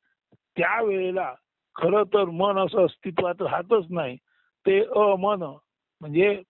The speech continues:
पूर्ण शांत बनते, ते न मन म्हणजे मन नाही अशी स्थिती बनते आणि तिथे केवळ एक परमशांत चैतन्याचं म्हटलं तर उधाण आलेलं असतं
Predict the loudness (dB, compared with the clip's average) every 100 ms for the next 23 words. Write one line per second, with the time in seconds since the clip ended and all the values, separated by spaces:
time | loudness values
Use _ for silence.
0 | _ 0 2 2 0 0 0 -2 -2 2
1 | 0 0 -4 -4 -6 _ _ _ 0 2
2 | 2 2 2 2 0 -2 -8 -10 -2 0
3 | 2 0 0 2 2 0 0 -2 -4 -8
4 | -8 -8 -4 -2 0 -2 -4 -4 -6 _
5 | _ _ -6 -4 -4 -6 0 2 2 2
6 | 2 4 4 2 0 0 0 0 -4 -6
7 | -2 -2 -2 0 0 2 2 2 -2 -2
8 | -2 -2 0 0 0 -2 _ _ _ -8
9 | -6 -4 0 0 2 0 0 -2 -2 -4
10 | -6 -6 -6 -6 _ -12